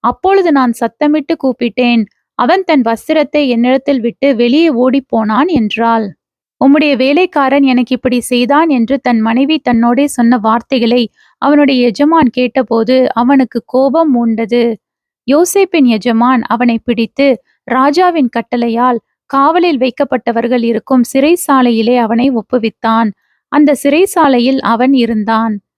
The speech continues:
கர்த்தர் யோசேப்போடே இருந்து அவன் மேல் கிருபை வைத்து, சிறைசாலை தலைவனுடைய தயவு அவனுக்கு கிடைக்கும்படி செய்தார். சிறைசாலை தலைவன்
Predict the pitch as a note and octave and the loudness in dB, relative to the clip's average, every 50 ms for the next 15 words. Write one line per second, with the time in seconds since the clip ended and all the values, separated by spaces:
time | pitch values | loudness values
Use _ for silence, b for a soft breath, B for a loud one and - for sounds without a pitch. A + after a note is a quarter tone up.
0 | _ _ _ _ _ - D4+ D#4 - - G4 F4+ C#4 B3 C4 B3+ B3 - D#4 D4+ | _ _ _ _ _ -4 -4 -4 -2 -2 0 0 2 2 0 0 0 0 0 -2
1 | D4 - C#4+ C#4 C4+ C#4 D4 C#4+ B3+ B3 A3+ A3 G#3+ G#3 C4+ C#4 B3+ - - - | 0 0 0 0 0 0 0 0 0 -2 -2 -2 -2 0 0 0 0 -2 -4 -6
2 | B3 A#3+ C4 C4 C4 C4 C4 B3 A3 - - B3 B3+ B3+ A3 C#4+ C#4+ C4 A3+ A3+ | -4 0 0 2 2 2 0 -2 -2 -4 -2 -2 0 0 2 0 0 0 0 -2
3 | G3+ F3+ - - C4+ C#4+ C4 G#3+ - _ _ _ _ _ - - D4 D#4 F#4 G4 | -4 -4 -4 -2 0 2 0 0 -2 _ _ _ _ _ -6 -2 0 2 2 0
4 | - - F#4+ F#4 F4 D#4+ D4 B3+ - B3 A3+ A#3 B3+ B3+ D4 D4+ D4 C4+ B3+ C4 | 0 0 0 2 2 2 0 -2 -2 -2 0 0 0 0 2 2 2 2 2 2
5 | C4 A#3+ G3 A#3 A3 G#3+ A#3+ B3+ A#3+ A3+ C#4 C#4 B3+ - - - A#3 A#3 B3+ B3+ | 0 0 -2 -2 -2 0 0 0 0 2 0 0 0 0 -2 -2 0 2 2 0
6 | A#3 - B3 - - A#3+ G#3 B3+ - - D4 C#4+ A#3+ A#3 A#3 A#3+ C4 - - B3 | 0 -2 -6 -6 -4 -2 -2 -2 -2 0 0 0 2 0 0 -2 -4 -4 -2 -4
7 | A3 G#3+ F3+ A3 A3 A3 A3 A3 G#3+ - _ _ _ _ _ _ _ _ - - | -4 -2 -2 -2 -2 0 0 -2 -4 -6 _ _ _ _ _ _ _ _ -6 -2
8 | E4 D#4+ F#4+ G#4+ G#4 - G4 F4 D4+ C#4 C#4 C#4+ - - A#3 A3+ G#3+ G#3+ G3 A#3 | 0 2 2 0 0 0 0 0 2 2 0 -2 -4 -4 -4 -4 -4 -2 -2 -2
9 | B3+ A#3+ | -2 -2